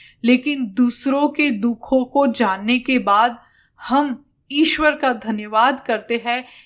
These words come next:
कि हम दूसरों के मुकाबले बहुत ही सुखी हैं, या तो हमारे प्रॉब्लम्स हम मैनेज कर सकते हैं, उतने मैनेजेबल है।" दोस्तों,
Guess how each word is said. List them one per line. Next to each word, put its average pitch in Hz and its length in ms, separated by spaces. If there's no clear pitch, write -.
कि 269 120
हम 247 300
दूसरों 240 560
के 254 160
मुकाबले 214 640
बहुत 208 640
ही 262 80
सुखी 254 520
हैं, 302 300
या 233 220
तो 320 220
हमारे 226 500
प्रॉब्लम्स 220 760
हम 269 420
मैनेज 208 540
कर 220 140
सकते 240 460
हैं, 262 260
उतने 233 380
मैनेजेबल 190 840
है।" - 200
दोस्तों, 269 760